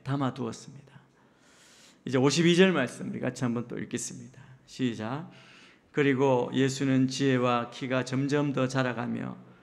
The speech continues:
하나님과 사람들로부터 사랑을 받았습니다." 예수님의 자라나는 모습을 한마디로 이렇게 요약합니다.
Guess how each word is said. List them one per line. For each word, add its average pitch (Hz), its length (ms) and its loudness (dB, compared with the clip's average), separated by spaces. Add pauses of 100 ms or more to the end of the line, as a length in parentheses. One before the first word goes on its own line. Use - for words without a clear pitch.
(200)
하나님과 131 600 4
사람들로부터 139 1300 -2
사랑을 123 640 -4
받았습니다." 120 720 -10 (2250)
예수님의 156 640 4
자라나는 139 520 2
모습을 127 480 -2
한마디로 127 420 0
이렇게 120 280 -6
요약합니다. 127 720 -4